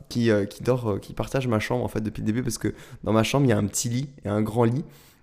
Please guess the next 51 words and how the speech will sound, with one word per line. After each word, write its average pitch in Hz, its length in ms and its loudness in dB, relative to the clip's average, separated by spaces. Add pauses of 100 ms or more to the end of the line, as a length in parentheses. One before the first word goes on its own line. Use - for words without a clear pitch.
(180)
Et, 113 200 8
euh, 107 280 6
et 110 100 4
je 113 120 4
laisse 135 380 2 (180)
le, 107 260 2
le 107 160 4
grand 117 240 4
lit 131 260 2
à 113 60 0
un 107 120 4
guest 120 560 0
quand 110 120 -2
ils 107 100 4
viennent. 113 280 2 (280)
Et 120 120 4
même, 160 260 10
j'ai 113 120 2
pris 107 140 -2
une 120 80 2
décision 127 480 0 (180)
depuis 107 440 -4
hier. 117 260 2
En 113 40 -2
fait, 110 160 -4
là, 110 100 2
j'aurais 107 180 2
pu - 120 -6
récupérer 107 340 -2
ma 101 120 2
chambre 127 240 2
parce 117 140 -4
que, - 120 -6
voilà, 107 320 0
euh, - 40 -4 (400)
maintenant, 104 300 4
bah, 104 80 4
il 101 60 -2
y 107 40 -4
a - 40 -6
plein 113 180 4
de 110 100 6
lits 113 100 0
disponibles 113 440 0
dans 107 80 2
cette 107 180 -2
maison. 107 220 2
On 117 180 4
pourrait 104 180 -2
prendre 110 240 2
de, 104 120 0